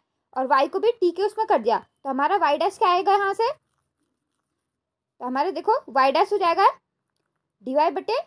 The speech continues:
डी एक्स equal to डी वाई बट्टे डी टी upon डी एक्स बट्टे डी टी, ठीक है? मतलब जब हम y को भी टी से,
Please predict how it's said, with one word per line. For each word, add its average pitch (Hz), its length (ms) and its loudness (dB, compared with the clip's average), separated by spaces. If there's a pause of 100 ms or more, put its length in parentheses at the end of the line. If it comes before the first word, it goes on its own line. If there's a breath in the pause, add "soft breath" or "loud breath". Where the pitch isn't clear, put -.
(240)
डी 277 280 -10
एक्स - 260 -8 (920)
equal 285 380 -4
to 440 60 4 (480)
डी 254 200 -4
वाई 349 160 0
बट्टे 392 300 -2
डी 262 160 -6
टी 381 180 4 (1300)
upon 311 340 4 (380)
डी 247 240 -8
एक्स 320 200 -2
बट्टे 339 260 0 (540)
डी 269 200 -6
टी, 214 180 -10 (600)
ठीक 269 140 -8
है? 440 180 0
मतलब 262 380 -2 (280)
जब 247 100 -2
हम 349 220 0 (320)
y 247 300 0
को 359 120 -4
भी 415 140 4
टी 359 280 4
से, 453 320 -6